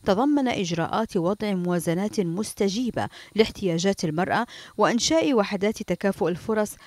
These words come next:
في وزارات ومؤسسات الدولة الرسمية وإصدار تقرير وطني لقياس التوازن بين الجنسين إلى جانب مرصد وطني متخصص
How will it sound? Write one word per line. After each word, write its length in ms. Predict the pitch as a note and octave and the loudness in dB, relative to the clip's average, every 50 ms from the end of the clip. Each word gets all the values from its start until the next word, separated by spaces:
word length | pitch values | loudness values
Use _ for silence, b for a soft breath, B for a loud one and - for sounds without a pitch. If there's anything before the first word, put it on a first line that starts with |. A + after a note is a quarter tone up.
| B B | B B
في 140 | - B3 A#3+ | 0 0 2
وزارات 580 | G#3 G#3 F#3 - A3+ F#3 G#3+ B3 C4+ - - | 2 0 0 2 0 2 2 0 -2 0 2
ومؤسسات 760 | A#3 G#3+ G3 F#3+ E3+ - F3 - - G#3 - - A3+ - - | 2 2 2 0 -2 -2 -2 -4 -4 -4 -2 -2 -2 -2 -2
الدولة 380 | F#3+ D#3+ - B3 C4+ A#3+ G#3 G3 | -6 0 2 2 2 2 0 0
الرسمية 640 | F#3 F#3+ F#3+ - - - B3+ A#3+ F#3 E3 D#3+ - B B B B B B | 0 0 -2 -2 -2 -2 0 0 0 -2 -6 -8 B B B B B B
وإصدار 480 | - E3 E3+ E3+ - - F3+ F3+ F3 E3+ | -2 -2 -2 -2 -2 0 0 0 0 0
تقرير 500 | - - - - F3+ F#3+ F#3+ F#3 E3+ E3+ | -4 -4 -6 -4 -2 0 0 0 0 0
وطني 540 | E3 E3 - - E3+ E3 G3 G#3+ G#3 G3+ | 0 -2 0 -2 -2 -2 0 0 0 0
لقياس 520 | F3+ E3+ F3 E3 - F3+ F3+ G3 G#3 - G#3 | 0 0 -2 -2 -2 -2 -2 -2 -2 -2 -6
التوازن 600 | - - F#3 E3 E3+ F#3+ A3 G#3+ G3+ F#3+ F3 E3 | -4 0 0 2 4 4 2 2 2 2 0 0
بين 280 | D#3 F#3 G#3+ B3 B3+ | 0 0 0 0 0
الجنسين 600 | C4 B3+ A3+ G3 G#3+ G#3 G3 - - B3 C4 C#4 C4 B B B B B B - | 0 -2 -2 -2 -2 -2 -2 0 0 2 2 2 -2 B B B B B B -4
إلى 220 | F#3 D#3+ D#3 D#3 | -4 -2 -2 -4
جانب 360 | E3 - F#3+ G3+ G#3 F#3+ F3 | -2 0 0 0 2 2 2
مرصد 640 | F3+ E3 D#3+ E3 G3+ A3+ - - A3+ G3+ G#3+ G#3 G3+ | 2 0 2 0 -2 -2 -2 -4 -2 0 0 0 2
وطني 580 | F#3+ F#3 F#3 - - F3+ F#3 F#3+ F#3+ F#3 F3 | 2 0 0 0 0 0 0 0 2 2 2
متخصص 880 | D#3+ D#3 E3+ G3+ A3+ - A3+ - - A#3 - - - A3+ A3+ A3 - - | 0 0 0 -2 0 0 0 0 0 -6 -6 -4 -4 -4 -4 -4 -6 -16